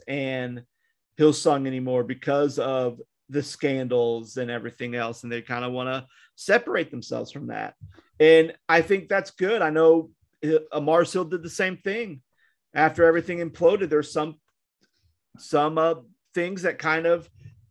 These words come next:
tried to do their own thing, and some of them were very successful and are still in operation to this day. And there's some who weren't successful. So, you know, time will tell how successful some of these churches are since they separated from Hillsong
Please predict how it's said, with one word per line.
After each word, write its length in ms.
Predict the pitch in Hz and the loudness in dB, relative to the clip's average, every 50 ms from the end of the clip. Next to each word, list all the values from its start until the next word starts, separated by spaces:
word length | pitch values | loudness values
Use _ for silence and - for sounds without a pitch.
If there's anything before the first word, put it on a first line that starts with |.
| _ - | _ 0
tried 200 | - 180 170 160 | 4 4 4 4
to 80 | 165 | 4
do 160 | 151 170 180 | 2 0 0
their 200 | 175 165 170 160 160 | 2 4 6 6 6
own 180 | 160 170 165 - | 6 2 -2 -4
thing, 220 | - 185 190 196 | -8 -8 -6 -8
and 100 | 175 147 | -10 -8
some 200 | - - 156 156 156 | -4 -4 -4 -2 -2
of 60 | 156 | -4
them 100 | 170 165 | -4 -2
were 120 | 170 160 | -4 -2
very 260 | 143 151 147 156 160 | 0 0 0 0 0
successful 760 | 156 - 170 - - - 165 160 160 - - 190 180 190 190 175 | -4 -8 -14 -18 -6 -2 -2 -2 -2 -2 -6 -6 -6 -6 -6 -6
and 120 | 147 139 | -6 -4
are 100 | 131 127 | -6 -6
still 600 | 127 - - - - 147 147 151 151 151 156 - - _ _ _ _ _ _ _ _ _ _ _ _ _ - | -8 -10 -8 -2 0 0 2 2 2 0 -2 -4 -10 _ _ _ _ _ _ _ _ _ _ _ _ _ -6
in 100 | 147 151 | 0 2
operation 580 | 151 160 156 - 151 156 156 156 156 - 160 | 4 4 2 2 4 4 4 4 4 -2 -10
to 100 | 135 175 | -12 -12
this 200 | 156 143 151 127 | -10 -10 -12 -12
day. 300 | 123 127 160 156 170 190 | 0 2 4 4 4 2
And 100 | 190 160 143 | 0 -4 -6
there's 220 | 147 139 - - | -8 -8 -8 -6
some 320 | - 156 147 156 165 170 156 | -4 -4 -2 -2 -4 -4 -2
who 400 | 151 160 165 165 170 180 170 _ _ _ _ _ _ _ _ _ _ _ _ - | 0 2 2 2 2 0 -4 _ _ _ _ _ _ _ _ _ _ _ _ -6
weren't 340 | 135 147 185 233 254 247 | 0 2 2 2 2 0
successful. 640 | - 196 170 - - - 143 135 - - - 135 127 | -6 -10 -10 -6 -6 -6 -6 -6 -6 -10 -12 -12 -12
So, 360 | - - 160 156 156 151 - | -2 0 2 4 4 2 2
you 120 | 165 165 160 | 0 0 0
know, 100 | 156 151 | 0 0
time 300 | 156 - 165 165 175 175 | 0 -2 -2 -2 0 -2
will 100 | 170 160 | -4 -6
tell 440 | 165 - 185 175 180 175 151 135 135 | -4 -2 0 0 2 2 0 0 -2
how 520 | 139 143 139 139 143 143 143 139 135 - _ _ _ _ _ _ _ _ _ _ _ _ | -2 -2 -2 0 0 -2 -2 -4 -8 -12 _ _ _ _ _ _ _ _ _ _ _ _
successful 560 | - - 165 - - 196 170 165 165 170 143 | -6 -6 -6 -4 0 0 0 0 0 -4 -8
some 200 | 127 - 170 156 | -6 -6 -6 -4
of 60 | 156 | -2
these 160 | 151 143 135 - | -4 -4 -6 -6
churches 440 | - - 147 147 147 160 151 123 139 | -4 -4 -4 -4 -4 -8 -8 -4 -4
are 320 | 127 127 127 127 131 131 - | -2 -2 -2 -4 -4 -8 -12
since 240 | - - 147 127 | -14 -12 -12 -8
they 100 | 127 131 | -8 -10
separated 600 | 127 - - 139 135 - 143 139 131 131 131 127 | -6 -4 -4 -4 -4 -4 -6 -6 -4 -6 -6 -8
from 160 | - 131 123 120 | -10 -10 -8 -6
Hillsong 640 | 131 131 139 131 - - 123 120 123 123 131 127 | -6 -6 -6 -6 -6 -6 -6 -6 -6 -8 -12 -14